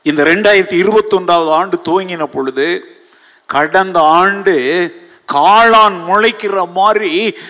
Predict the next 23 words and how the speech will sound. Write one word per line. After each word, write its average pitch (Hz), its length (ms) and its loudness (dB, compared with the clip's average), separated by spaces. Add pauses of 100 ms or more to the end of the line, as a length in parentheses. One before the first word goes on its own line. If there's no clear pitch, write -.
(120)
தீர்க்க 240 420 0
தரிசனங்கிற 196 800 -2 (140)
பேர்ல 196 420 0 (2500)
முழு 247 720 4
பூசணிக்காய 240 920 0 (140)
சோத்துல 247 420 -2
அமுக்குன 208 480 -4
மாதிரி 208 540 -2 (280)
அவுத்து 208 480 -2
விட்ட 190 240 -2
நிறைய 180 640 -2
பேர் 185 260 -2
எங்க 175 360 -6
போனாங்கன்னே 180 880 -6
தெரியலங்க. 123 640 -12 (560)
கொரோனா 220 640 4
செய்த 220 400 -2
புண்ணியத்துல 208 840 -4
ஒரு 160 160 -2
பெரிய 220 420 -2
புண்ணியம் 208 360 -6
என்ன 190 160 -6
தெரியுமா? 175 580 -4